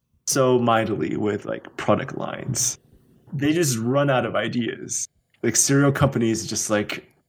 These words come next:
now, now it's like, "Let's try selling big versions of our cereal."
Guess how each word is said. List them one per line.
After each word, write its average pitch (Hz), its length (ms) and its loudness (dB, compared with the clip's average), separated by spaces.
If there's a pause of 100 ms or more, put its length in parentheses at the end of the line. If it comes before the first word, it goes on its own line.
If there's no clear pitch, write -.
(160)
now, 131 240 4
now 139 260 4
it's 139 140 -2
like, 120 280 0 (320)
"Let's 143 220 2
try 165 240 2
selling 139 460 2
big 131 300 4
versions 117 580 2
of 107 120 -4
our 107 140 2
cereal." - 680 -2